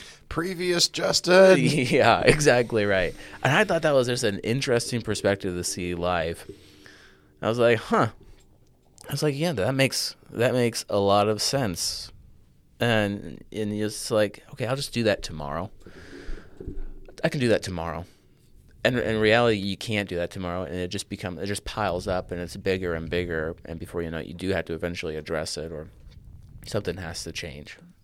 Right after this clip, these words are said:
Speaker 2: And so consistency is setting yourself up for the, for success, for the next guy's success, and that, that creates a, an effect. Anyway, I was thinking of the famous line where Jesus is saying, Look,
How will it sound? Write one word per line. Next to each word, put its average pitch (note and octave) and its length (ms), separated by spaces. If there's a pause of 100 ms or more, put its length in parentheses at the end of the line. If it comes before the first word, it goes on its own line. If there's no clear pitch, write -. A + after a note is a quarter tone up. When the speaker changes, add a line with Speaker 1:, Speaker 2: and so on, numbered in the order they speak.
(100)
Speaker 2:
And F#2 220
so F#2 280
consistency F#2 880
is E2+ 180
setting G2+ 360
yourself F2+ 440 (100)
up D#2+ 300 (1300)
for F#2 140
the, D#2+ 340
for E2+ 240
success, - 640
for - 120
the E2+ 80
next E2 220
guy's - 180
success, - 460 (640)
and F2 160
that, D#2 160 (140)
that - 300
creates - 440
a, C#2 180 (160)
an D2 60
effect. - 340
Anyway, A2 380
I A2+ 100
was G#2 240
thinking F2 340
of D2+ 300 (280)
the F#2 100
famous D#2 400
line D2+ 280
where F2+ 120
Jesus D#2+ 420
is D2+ 80
saying, B1+ 280
Look, C#2 220